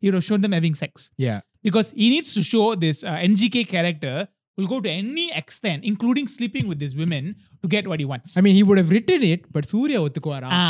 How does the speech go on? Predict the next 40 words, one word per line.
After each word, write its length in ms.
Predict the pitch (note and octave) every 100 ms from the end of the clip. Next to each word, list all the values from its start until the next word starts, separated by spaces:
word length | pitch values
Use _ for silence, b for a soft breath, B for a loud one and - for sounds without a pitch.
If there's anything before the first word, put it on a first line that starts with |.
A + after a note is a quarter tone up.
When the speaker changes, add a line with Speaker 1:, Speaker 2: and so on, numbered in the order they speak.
| C#3+
Speaker 2:
Ugh. 680 | A#3+ B3+ D4 D4 C#4+ B3+ G3 F3+
But, 100 | G#3 G#3
but, 100 | A3 G#3+
but 80 | D4
Speaker 1:
Su-, 100 | A#3 -
Speaker 2:
it 60 |
Speaker 1:
Su- 100 | C#4+ D#4
Speaker 2:
would 120 | F4+
have 80 | D#4
been 100 | D#4+
a 20 | E4
bit 80 | D#4+
more, 100 | A#3 G3+
the 60 | G#3
entire 220 | B3+ C#4+
scene 140 | C4+ C#4+
would 100 | G3+
have 100 | E3+ D#3+
not 80 | D#3
been 100 | C#3 C3+
cut 120 | A#2+ C3+
out. 120 | F#3+
But 180 | _ -
Speaker 1:
Correct. 200 | F#3+ F3+
Speaker 2:
maybe 200 | A3+ A#3+ A#3+ F#3
them 120 | G3+ F3
walking 220 | F3 G3
into 120 | E3 D#3+
the 60 | D3
shower 180 | D3 D3+ C3+
together. 260 | A#2+ A2 B3+
Speaker 1:
Together, 320 | - E3+ -
Speaker 2:
அந்த 20 | E3+
மாதிரி 140 | D#3
Speaker 1:
or 60 | C#3+
some 100 | -
Speaker 2:
இருக்கலாம். 100 | G#3
Speaker 1:
level 160 | F#4 F4+
of, 40 | -
some 120 | F#4